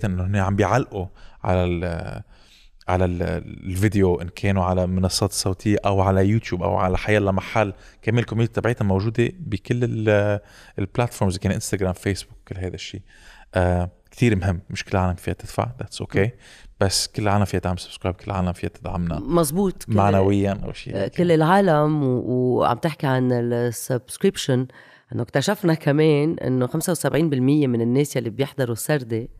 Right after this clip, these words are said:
Speaker 2: ما نون subscribe.
Speaker 1: إيه؟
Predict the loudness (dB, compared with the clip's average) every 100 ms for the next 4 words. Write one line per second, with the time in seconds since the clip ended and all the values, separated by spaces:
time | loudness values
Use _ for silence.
0 | -16 -14 -10 -6 -4 -2 -2 0 -2 -4
1 | -8 -8 -6 -4 -4 -4 _ _ _ _
2 | _ _ _ _ 4 4 2 -16